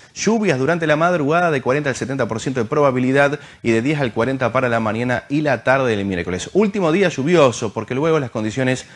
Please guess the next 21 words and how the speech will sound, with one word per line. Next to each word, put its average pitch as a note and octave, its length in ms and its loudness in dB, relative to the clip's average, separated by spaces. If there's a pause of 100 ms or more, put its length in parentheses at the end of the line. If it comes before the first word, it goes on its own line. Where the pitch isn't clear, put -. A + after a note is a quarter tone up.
(160)
comienzan B2 640 -2 (100)
a A#2 140 0
mejorar. F#2+ 680 -4 (300)
Dieciocho D#3 560 0
grados, E3 340 2
seis B2+ 180 -4
décimas C3+ 460 -4
ahora B2+ 280 0
en A#2+ 40 0
la A2+ 80 0
ciudad A#2+ 240 -2
de A#2+ 80 0
Venado A2+ 140 0 (220)
Tuerto, D#3 340 0
la A2+ 100 2
humedad A#2+ 440 0 (300)
ochenta D3 440 -2
y G#2+ 60 0
siete C3 260 -2
por A2+ 220 -2
ciento, F3 560 2